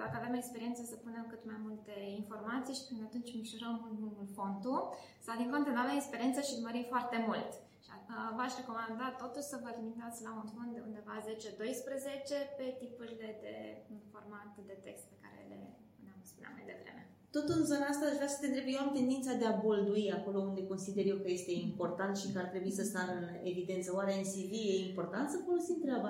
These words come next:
Speaker 2: asta?
Speaker 1: La C V, bineînțeles, că boldul este între cele mai folosite, în general, pentru a marca un început de capitol, de secțiune sau pentru a pune denumirea de job, de angajator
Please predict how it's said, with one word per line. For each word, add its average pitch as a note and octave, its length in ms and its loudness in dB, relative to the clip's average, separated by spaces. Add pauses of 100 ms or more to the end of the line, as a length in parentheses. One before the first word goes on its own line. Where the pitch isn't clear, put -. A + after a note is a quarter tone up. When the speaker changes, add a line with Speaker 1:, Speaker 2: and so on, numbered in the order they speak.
Speaker 2:
asta? - 160 -8 (560)
Speaker 1:
La D#4+ 120 2 (200)
C - 20 -4 (140)
V, - 20 0 (280)
bineînțeles, B3+ 460 -2 (100)
că A3+ 60 -6 (320)
boldul B3+ 300 -2
este A#3+ 180 -2
între A3+ 220 -6
cele A#3 220 -6
mai G3+ 160 -8
folosite, G#3 480 -10
în C4 100 2
general, B3+ 300 -4 (160)
pentru B3 280 -8 (140)
a - 20 -8 (140)
marca A3 320 -10 (440)
un A3 60 -4 (120)
început G#3+ 480 -8 (440)
de G#3 60 -8 (160)
capitol, G#3 420 -6 (100)
de G#3 60 -4 (120)
secțiune F#3+ 680 -2 (360)
sau C#4+ 180 -2 (260)
pentru C4+ 380 -8 (240)
a - 20 -6 (160)
pune A#3+ 220 -6 (100)
denumirea G#3+ 560 -8
de F#3+ 60 -8 (120)
job, C4 220 -4 (640)
de G3+ 60 -4 (120)
angajator F#3+ 720 -4